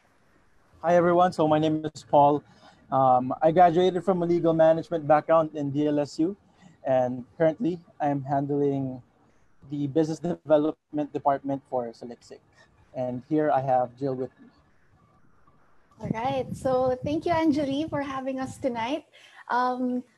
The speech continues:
Speaker 2: I'm Jill. I'm currently a part-time faculty member in U P Diliman, teaching materials engineering, as well as a course called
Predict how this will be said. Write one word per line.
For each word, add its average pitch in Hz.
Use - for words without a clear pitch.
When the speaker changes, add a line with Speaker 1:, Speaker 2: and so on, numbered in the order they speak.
Speaker 2:
I'm 285
Jill. 294
I'm 262
currently 277
a 262
part-time 247
faculty 254
member 226
in 294
U 240
P 240
Diliman, 214
teaching 226
materials 262
engineering, 220
as 220
well 220
as 226
a 247
course 233
called 220